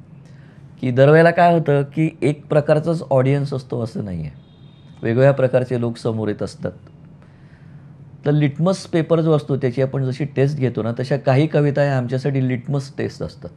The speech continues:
त्यातल्या काही ओळी, त्याला जशी दाद येते त्याच्यानुसार लगेच कळतं की आजचा रसिक वर्ग मुरलेला आहे का नुकताच कविता ऐकू लागलेला आहे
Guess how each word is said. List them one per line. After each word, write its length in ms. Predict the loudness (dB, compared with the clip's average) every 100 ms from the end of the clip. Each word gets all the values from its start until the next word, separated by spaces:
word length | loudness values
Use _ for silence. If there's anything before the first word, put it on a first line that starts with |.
| -10
त्यातल्या 260 | -6 -4
काही 220 | -2 -2 -2
ओळी, 300 | -2 -2 -4 -10 -20 -20 -20 -20 -20 -20 -20 -20 -2
त्याला 220 | 4 6
जशी 300 | 6 4 4
दाद 240 | 4 6 6
येते 280 | 4 4 2
त्याच्यानुसार 540 | 0 -2 -2 0 0
लगेच 400 | 2 2 0 -2
कळतं 340 | 0 0 0
की 140 | -4 -6 -10 -16 -10
आजचा 420 | -10 -4 0 0 -2 -14 -20 -20 -20 -20 -20 -8
रसिक 320 | -6 -4 -2
वर्ग 180 | -2 0
मुरलेला 600 | -2 0 0 2 4 4
आहे 440 | 2 0 -4 -6 -8
का 240 | -10 -10
नुकताच 460 | -8 -6 0 0 2
कविता 320 | 0 2 2
ऐकू 240 | 0 -2
लागलेला 420 | -2 -2 -4 -4
आहे 400 | -4 -4 -4 -6